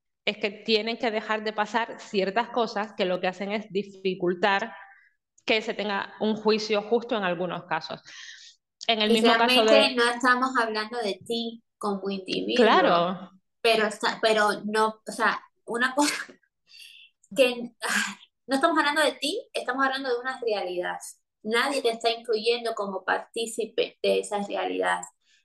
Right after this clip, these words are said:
Speaker 2: No es un atentado hacia ti.
Speaker 1: Y a mí, mm, me preocupa que a Manolo le preocupe.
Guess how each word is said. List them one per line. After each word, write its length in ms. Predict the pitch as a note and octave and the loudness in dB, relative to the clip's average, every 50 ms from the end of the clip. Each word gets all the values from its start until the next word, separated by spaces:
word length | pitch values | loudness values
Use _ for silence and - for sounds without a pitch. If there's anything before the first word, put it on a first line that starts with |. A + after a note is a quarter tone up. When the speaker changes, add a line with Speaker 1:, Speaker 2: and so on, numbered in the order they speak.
| _ - | _ -2
Speaker 2:
No 140 | G#3 G3+ | 0 0
es 80 | G#3+ A3+ | 0 0
un 120 | B3 A#3+ A3+ | -2 -2 -2
atentado 760 | A3 G#3+ G3 F#3+ F#3+ G3 - G#3 G#3 G3+ G3+ G3+ G3 F#3+ - | 0 -2 -2 -6 -6 -4 -2 0 2 2 2 2 2 0 0
hacia 460 | - G3 G3 G3 - - F#3 F3+ F3 - | 0 -2 -2 -2 -4 -6 -6 -6 -6 -6
ti. 300 | - G3 F#3 F#3 F3 - _ _ _ _ _ _ _ _ _ _ _ _ _ _ _ _ _ _ _ _ _ - | -6 -6 -6 -6 -8 -12 _ _ _ _ _ _ _ _ _ _ _ _ _ _ _ _ _ _ _ _ _ 0
Speaker 1:
Y 280 | A#3+ A#3 A3+ A3 - - | 2 4 4 4 4 2
a 120 | - G#3+ G#3+ | 0 -2 -2
mí, 800 | A3 A3 A3 A3+ A#3 A#3+ B3+ C4+ D4 D#4+ D#4+ - B3+ C#4+ - _ _ _ _ _ _ | -4 -4 -4 -4 -4 -2 -2 -4 -4 -6 -8 -12 -14 -20 -20 _ _ _ _ _ _
mm, 720 | - G#3+ A3 A3 A3 A3 G#3+ G#3+ G#3+ G#3 G#3 G#3 G3+ G3+ G3+ G#3 G#3 - | -2 0 2 4 4 4 6 6 4 4 4 2 2 2 0 0 0 2
me 240 | A3 A3 A3 G#3+ | 4 4 4 4
preocupa 640 | G#3 A3 G#3+ G#3 G#3+ G#3+ - A#3+ A#3 D#4 E4+ F4+ E4+ - | 4 4 4 4 4 4 2 2 4 4 4 4 2 2
que 80 | - G#3+ | 0 -2
a 40 | |
Manolo 420 | G3 F#3+ F#3 F#3 F#3 F#3 G3+ A3+ A#3+ | 0 0 -2 -2 -2 -2 0 0 0
le 120 | B3+ B3 | -2 -4
preocupe. 580 | G3 - F#3 E3+ A3 A#3 A3+ - F#3 F3+ - | -4 -4 -4 -4 -4 -4 -4 -4 -6 -8 -10